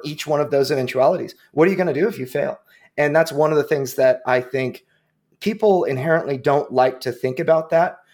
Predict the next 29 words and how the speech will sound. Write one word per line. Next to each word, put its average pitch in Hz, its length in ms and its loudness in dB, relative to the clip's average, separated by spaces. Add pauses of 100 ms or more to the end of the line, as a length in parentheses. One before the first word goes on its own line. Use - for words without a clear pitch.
(240)
Um, 131 520 0 (360)
we 147 220 -2
often 135 380 4
as 127 140 0
designers, 131 540 -2
I'm 139 180 2
a - 40 0
fellow 131 320 2
designer 120 500 -2
myself. 123 560 0
I've 120 140 -4
gone 120 160 0
to 117 60 -6
Kickstarter, 117 680 -2
funded 117 260 -2
a, 110 320 -2
a 120 60 -10
game 113 380 -6
and 107 240 -8 (300)
whatnot, 123 480 -2 (100)
and, 127 260 -2
um, 117 460 -4 (200)
about, 131 260 0
actually 131 320 -2
about 123 140 0
a 113 40 -4
month 117 240 -2
from - 140 -16
delivering, 120 560 -4